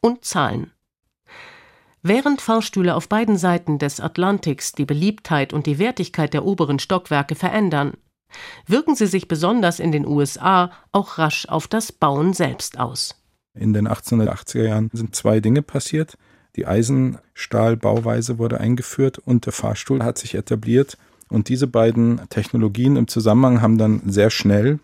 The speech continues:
Speaker 2: Gebäude möglich gemacht in Städten wie New York oder Chicago, die Dutzende von Stockwerken hoch waren.
Speaker 1: Mit konventionellem Mauerwerk ist normalerweise bei etwa zehn Stockwerken Schluss. Aus statischen Gründen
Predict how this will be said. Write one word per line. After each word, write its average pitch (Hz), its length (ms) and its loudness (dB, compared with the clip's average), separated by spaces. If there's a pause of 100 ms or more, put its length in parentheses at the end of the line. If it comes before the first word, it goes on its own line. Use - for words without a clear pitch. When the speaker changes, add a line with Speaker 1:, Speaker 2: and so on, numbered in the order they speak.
(100)
Speaker 2:
Gebäude 101 360 2
möglich 110 440 2
gemacht 107 400 -4
in 98 280 -4
Städten - 400 -4
wie 104 80 0
New 101 80 2
York 101 320 2
oder 104 140 0
Chicago, 104 540 -6
die 101 300 -2 (500)
Dutzende 107 400 -4
von 101 140 -6
Stockwerken - 640 -6 (160)
hoch - 220 -8
waren. 90 260 -12 (400)
Speaker 1:
Mit 226 300 2
konventionellem 220 840 2
Mauerwerk 220 600 2 (240)
ist - 200 -2
normalerweise 175 640 2
bei 156 120 0
etwa 143 340 -4
zehn 185 280 -2
Stockwerken 143 600 -4
Schluss. - 420 -8 (480)
Aus 131 240 -2
statischen 170 480 -2
Gründen 202 440 4